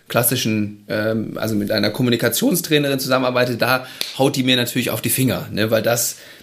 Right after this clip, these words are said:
entwertet ja die eigene Aussage, ähm, und öffnet aber eigentlich die, eigentlich, da haben wir schon wieder, aber öffnet die anderen,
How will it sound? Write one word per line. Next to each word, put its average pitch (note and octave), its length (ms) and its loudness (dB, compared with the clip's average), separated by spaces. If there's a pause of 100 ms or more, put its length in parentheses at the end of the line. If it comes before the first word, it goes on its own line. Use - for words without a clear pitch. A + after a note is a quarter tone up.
(360)
entwertet A#2+ 600 0
ja G#2+ 100 2
die G#2 140 -2
eigene A2 360 0
Aussage, A#2 680 0 (440)
ähm, A#2 400 0 (280)
und A#2 140 0
öffnet - 320 2
aber G#2 180 0
eigentlich G#2+ 320 0
die, - 280 -4 (200)
eigentlich, A2+ 400 -2
da - 80 -4
haben G#2+ 120 0
wir A#2 80 4
schon A2 200 0
wieder, G#2+ 240 2
aber - 140 0
öffnet B2 340 2
die - 80 2
anderen, A2 440 2